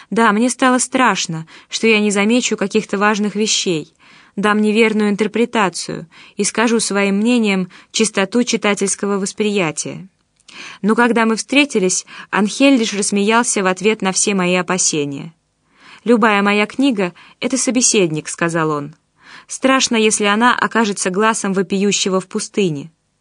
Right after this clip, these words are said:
А если люди говорят о том, что они поняли и почувствовали, прочитав эти книги, разве это не истинная их цель?» Мир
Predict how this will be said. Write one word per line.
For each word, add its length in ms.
А 80
если 340
люди 260
говорят 480
о 100
том, 400
что 220
они 200
поняли 460
и 160
почувствовали, 720
прочитав 600
эти 240
книги, 480
разве 340
это 180
не 160
истинная 580
их 120
цель?» 400
Мир 340